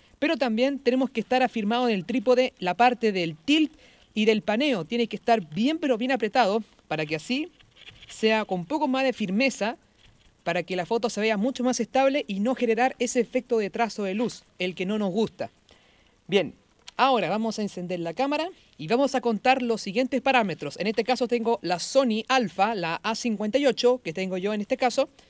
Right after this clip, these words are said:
y vamos a contar los siguientes parámetros que vamos a decir a continuación. Primero,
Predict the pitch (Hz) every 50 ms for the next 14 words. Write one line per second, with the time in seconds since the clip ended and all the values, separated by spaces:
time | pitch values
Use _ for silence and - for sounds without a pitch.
0 | _ - _ - _ _ _ _ - 165 202 214 196 262 269 277 285 247 - 254
1 | 247 - 240 220 202 - 240 254 240 233 233 - - - 190 254 254 254 269 -
2 | 240 233 247 262 269 262 233 - 233 226 226 226 208 - 208 196 180 - - 233
3 | 240 - - - 233 233 240 233 208 - 220 196 185 - - 127 113 127 - -
4 | 247 285 277 226 165 131 107